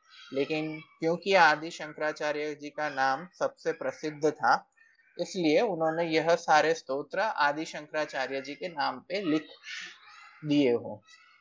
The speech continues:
हमारी परंपरा में ऐसा कई बार हुआ है, जैसे मीराबाई के भी कई सारे भजन हैं, वो मीराबाई ने नहीं लिखे, मीराबाई के पश्चात कई लोगों ने लिखे,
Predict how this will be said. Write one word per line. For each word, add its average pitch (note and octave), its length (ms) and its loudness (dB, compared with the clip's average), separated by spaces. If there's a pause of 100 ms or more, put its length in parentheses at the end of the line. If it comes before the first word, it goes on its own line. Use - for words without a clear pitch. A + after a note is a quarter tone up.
(280)
हमारी D3+ 400 6
परंपरा D#3 580 -6
में D#3+ 140 -10
ऐसा D#3+ 240 -12
कई F#3+ 280 -6
बार D3+ 240 6
हुआ C3+ 220 0
है, B2+ 80 0
जैसे C#3+ 280 -8
मीराबाई D3+ 580 0
के D#3+ 180 -4
भी D#3+ 120 -6
कई D#3 260 -2
सारे D#3 340 2
भजन D3 400 0
हैं, C#3+ 320 4 (680)
वो D3+ 100 2
मीराबाई D#3 520 4
ने D#3 140 -12
नहीं D#3 320 -8
लिखे, C3+ 340 -8
मीराबाई D3 460 2
के D3 120 -6
पश्चात F3 600 0
कई D#3+ 160 2
लोगों D3 320 0
ने D3 120 0
लिखे, C3+ 460 -6